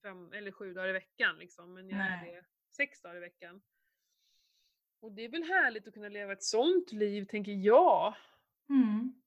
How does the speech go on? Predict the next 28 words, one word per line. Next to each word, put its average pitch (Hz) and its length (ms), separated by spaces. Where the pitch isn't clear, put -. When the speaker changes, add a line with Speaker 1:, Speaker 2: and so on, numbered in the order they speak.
Speaker 1:
Ja. 254 500
Nej, 320 240
men 320 140
så 339 80
att 302 80
jag 320 100
tror 349 160
det 339 80
handlar 311 280
lite 285 280
om 254 360
inställning 262 800
också. 196 440
Speaker 2:
Ja, - 400
och 202 80
hon 208 120
skriver 175 360
att 175 100
hon 196 200
mår 180 200
ju 160 100
bra, 139 340
äter 156 160
regelbundet. 147 840
Speaker 1:
Ja, 240 400
och 277 140
så - 100
här, 185 140